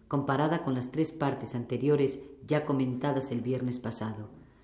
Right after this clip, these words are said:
Las tres canciones de metro hexasilábico incluidas en ella, Pueblo, Canción del Alba, Canción del Despertar,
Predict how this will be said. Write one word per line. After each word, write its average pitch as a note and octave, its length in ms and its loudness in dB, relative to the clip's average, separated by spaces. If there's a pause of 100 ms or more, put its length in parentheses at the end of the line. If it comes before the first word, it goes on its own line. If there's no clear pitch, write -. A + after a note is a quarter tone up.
(460)
Las D3 140 0
tres G3+ 160 8
canciones F3 480 4
de C#3+ 80 2
metro D#3+ 300 4
hexasilábico C3 960 0 (100)
incluidas C#3 640 2
en B2+ 120 4
ella, A#2+ 280 0 (520)
Pueblo, D3+ 540 4
Canción C#3 460 2
del C3 180 6
Alba, C#3+ 360 2 (320)
Canción C#3+ 480 4
del C3 160 2
Despertar, B2+ 640 -2